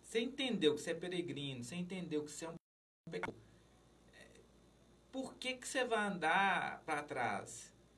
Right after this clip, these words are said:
né? Pode ter momento que você vai errar, né? Vai ter momento, mas levanta a cabeça de novo,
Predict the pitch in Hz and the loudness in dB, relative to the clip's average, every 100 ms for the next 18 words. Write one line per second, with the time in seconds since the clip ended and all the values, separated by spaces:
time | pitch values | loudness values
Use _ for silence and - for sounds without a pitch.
0 | - - 127 135 120 - - - - - | -20 -14 -6 -4 -6 -12 -20 -20 -20 -20
1 | - - - - - 175 175 - - 185 | -20 -20 -20 -20 2 4 4 0 2 2
2 | 170 160 143 175 180 147 120 - - 143 | 4 2 4 6 4 2 -6 -8 -6 -4
3 | 127 123 123 127 156 151 131 - - - | 0 0 2 4 8 8 6 2 -8 -20
4 | - 135 139 113 - - 139 147 160 156 | -8 -4 -2 -4 -8 -2 2 2 0 -2
5 | 139 135 143 - - - - - - 165 | -2 -6 -8 -12 -20 -20 -20 -20 -6 2
6 | 190 196 - - - - 151 147 175 208 | 2 2 -6 -20 -20 2 4 6 4 4
7 | 208 185 196 196 202 175 165 196 202 - | 4 4 2 2 -2 0 4 4 4 0